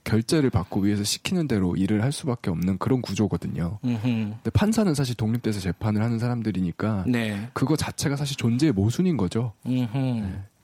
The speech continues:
Speaker 1: 결재판을 들고 다니는 것 자체가 저는 판사한테 어울리는 모습이 아닌 것 같아요.
Speaker 2: 아니, 근데 어울리는 모습이 아닌데 왜 다 그거 하려고 하는 거죠?
Speaker 1: 승진하는 자리니까요.
Speaker 2: 음.
Speaker 1: 네.
Speaker 2: 결국 자리인가요? 자리?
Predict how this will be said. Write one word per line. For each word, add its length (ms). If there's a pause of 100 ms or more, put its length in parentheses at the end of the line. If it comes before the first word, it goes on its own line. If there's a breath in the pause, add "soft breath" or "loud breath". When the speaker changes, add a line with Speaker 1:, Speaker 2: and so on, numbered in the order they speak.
Speaker 1:
결재판을 640
들고 220
다니는 320
것 80
자체가 360
저는 340
판사한테 440
어울리는 320
모습이 300
아닌 200
것 160
같아요. 200 (1080 loud breath)
Speaker 2:
아니, 120
근데 200
어울리는 380
모습이 320
아닌데 240
왜 140
다 160
그거 200
하려고 320
하는 180
거죠? 220 (920 loud breath)
Speaker 1:
승진하는 580
자리니까요. 560 (160)
Speaker 2:
음. 160
Speaker 1:
네. 380
Speaker 2:
결국 260
자리인가요? 560
자리? 340